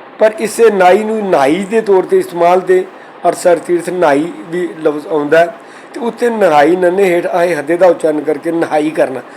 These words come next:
ਅੱਧੇ ਹਾਹੇ ਦਾ ਉਚਾਰਨ ਕਰਕੇ ਨਹਾਈ। ਲੋਕੀ ਅਕਸਰ ਤੀਰਥ ਨਹਾਈ ਪੜ੍ਹਾਂਗੇ ਤੇ ਪਾ-, ਅਰਥ ਸਪਸ਼ਟ ਹੋਣਗੇ। ਇੱਥੇ ਹੀ ਤੀਰਥ ਨਹਾਵਾਂ, ਵਵੇ ਦੇ ਅਗਲੇ ਕੰਨੇ ਉੱਤੇ ਬਿੰਦੀ ਦਾ ਉਚਾਰਨ ਕਰਨਾ ਹੈ ਤੇ ਨੰਨੇ ਦੇ ਹੇਠ ਹਾਹੇ ਦਾ ਉਚਾਰਨ ਕਰਨਾ। "ਨਹਾਵਾਂ,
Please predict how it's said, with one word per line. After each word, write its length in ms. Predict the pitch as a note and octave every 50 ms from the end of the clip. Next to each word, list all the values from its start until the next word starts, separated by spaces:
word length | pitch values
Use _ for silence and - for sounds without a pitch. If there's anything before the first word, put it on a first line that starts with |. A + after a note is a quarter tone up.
| - - -
ਅੱਧੇ 200 | F3+ E3+ F#3+ E3+
ਹਾਹੇ 300 | C#3+ D3 D3 C#3 C#3 D3
ਦਾ 100 | D3 D#3
ਉਚਾਰਨ 340 | C#3 C3 - C3+ A#2+ A#2 B2
ਕਰਕੇ 280 | A#2+ A#2+ A#2 C3 D3+ D#3
ਨਹਾਈ। 400 | D#3+ D3+ C3 A#2+ B2 B2 A#2+ G#2+ - - - - - - - - - - - - - - - - - - - - - - D#3
ਲੋਕੀ 420 | D#3+ E3+ F3 E3+ - G3 G3 G3 - -
ਅਕਸਰ 280 | D#3+ - - - F3 E3+
ਤੀਰਥ 320 | - - F3 E3+ E3 -
ਨਹਾਈ 440 | F3+ F#3+ F#3+ F3+ E3 C#3 B2 C3 D3
ਪੜ੍ਹਾਂਗੇ 540 | D3+ F3 G3 F#3+ G3 F#3+ F#3+ F3+ F3 E3 E3 - -
ਤੇ 60 | -
ਪਾ-, 340 | E3 E3 - E3 D#3+ D#3 - - - - - - - - E3+
ਅਰਥ 120 | E3+ C#3 -
ਸਪਸ਼ਟ 440 | - - - - F3 E3 - -
ਹੋਣਗੇ। 260 | D3 B2 B2 B2 A#2+ A#2 - - - - - - - - -
ਇੱਥੇ 300 | F#3+ G3+ G3 G3+ A3+ A3
ਹੀ 60 | G#3+
ਤੀਰਥ 340 | G#3 G#3 - F#3+ G3 F#3+ F#3+
ਨਹਾਵਾਂ, 720 | G3 F#3+ F#3 F3 D3 C3+ C3+ C3 C3 C#3 D#3 F3 G3 G3+ E3 - - - - - - - - - -
ਵਵੇ 320 | A#2+ D3+ E3 E3 F3+ G3 G3+
ਦੇ 220 | G#3 G#3 G#3 -
ਅਗਲੇ 260 | F#3 E3+ E3+ F3+ F#3+
ਕੰਨੇ 320 | F#3 - F#3+ E3+ E3+ F#3 F#3+
ਉੱਤੇ 220 | F#3+ D3+ D3+ F3
ਬਿੰਦੀ 280 | D#3+ D3 D3+ D3 D3+ E3+
ਦਾ 100 | E3 F#3+
ਉਚਾਰਨ 380 | F#3 F#3 F#3 E3+ E3 D#3 E3
ਕਰਨਾ 280 | D#3 D3+ E3 D#3+ E3 E3+
ਹੈ 140 | F3+ F3+ E3+ - - - - - - - - - - - - - - - - - - - -
ਤੇ 260 | F3+ E3+ E3+ E3+ E3+ E3
ਨੰਨੇ 320 | E3 E3 E3 E3+ F#3 G3
ਦੇ 260 | F#3+ F#3+ F#3 D#3+ D#3
ਹੇਠ 100 | E3 E3
ਹਾਹੇ 340 | E3 B2+ C#3 D3 D3 D3 E3+
ਦਾ 120 | E3 E3+ D#3+
ਉਚਾਰਨ 340 | D3+ - - D3 C3+ C3+
ਕਰਨਾ। 260 | B2 A#2 C#3+ C3+ C3 C#3
"ਨਹਾਵਾਂ, 500 | C#3 D3 D3 C#3 B2+ B2+ C3+ C#3+ D3+